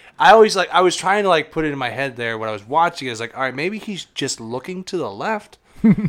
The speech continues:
Speaker 1: But then I'm also like, no, I think that
Speaker 2: I think,
Speaker 1: eyeball's just
Speaker 2: yeah,
Speaker 1: not
Speaker 2: it just,
Speaker 1: working.
Speaker 2: yeah, it's not,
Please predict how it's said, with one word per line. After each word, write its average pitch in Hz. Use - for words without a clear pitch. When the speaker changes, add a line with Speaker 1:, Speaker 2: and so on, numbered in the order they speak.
Speaker 1:
But 143
then 143
I'm 139
also 139
like, 127
no, 135
I 123
think 131
that 117
Speaker 2:
I 127
think, 143
Speaker 1:
eyeball's 101
just 117
Speaker 2:
yeah, 120
Speaker 1:
not 110
Speaker 2:
it -
just, 135
Speaker 1:
working. 185
Speaker 2:
yeah, 135
it's 131
not, 147